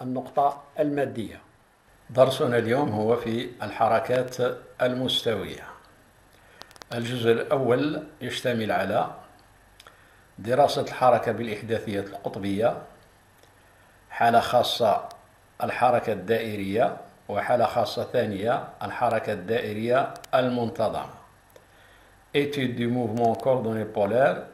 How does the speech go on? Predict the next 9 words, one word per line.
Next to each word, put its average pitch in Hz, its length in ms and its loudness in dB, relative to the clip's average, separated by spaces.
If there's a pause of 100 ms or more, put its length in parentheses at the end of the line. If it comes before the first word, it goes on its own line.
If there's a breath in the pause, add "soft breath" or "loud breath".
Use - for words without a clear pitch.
mouvement 113 440 -2
circulaire 123 800 -2 (160)
et 120 100 -6
mouvement 110 400 -4
circulaire 131 840 0 (200)
uniforme 131 600 -2 (800 loud breath)
comme 110 260 -6
cas 127 300 0 (120)
particulier. - 760 2